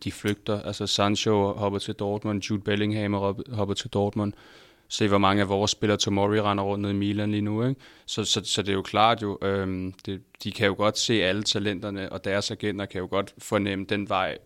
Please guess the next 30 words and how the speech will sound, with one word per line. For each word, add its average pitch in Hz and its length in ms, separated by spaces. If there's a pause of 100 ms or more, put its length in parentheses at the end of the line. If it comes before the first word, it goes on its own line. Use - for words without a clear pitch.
(460)
fra 98 440 (100)
det 98 140
her 104 80
U 101 160
enogtyve-hold 107 760
eller 98 160
U 92 60
nitten-hold 98 500 (420)
op 104 160
til 113 120
førsteholdet, 104 520 (300)
der 98 60
er 95 40
længere, 95 340
end 110 80
der 104 80
nogensinde 101 420
har 98 60
været 104 140
før, 107 220
fordi 110 180
der 101 120
er 101 40
så 107 120
mange 101 240
penge 113 240
involveret 104 520
i 104 100
engelsk 113 200
fodbold. 120 400